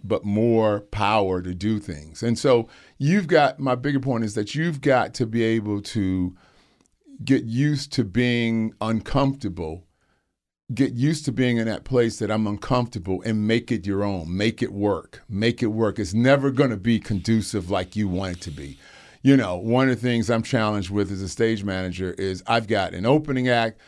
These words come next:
and how it normally works is you re-, we come seven o'clock in the morning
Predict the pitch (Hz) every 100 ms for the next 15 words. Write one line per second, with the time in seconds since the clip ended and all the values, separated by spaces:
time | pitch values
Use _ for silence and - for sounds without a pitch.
0 | - - 120 113 104 117 117 117 110 101
1 | 107 104 - - _ _ - 98 98 92
2 | - _ _ - 113 104 107 - 127 135
3 | 135 110 110 - _ - - 147 151 139
4 | 151 127 127 113 113 110 110 107 110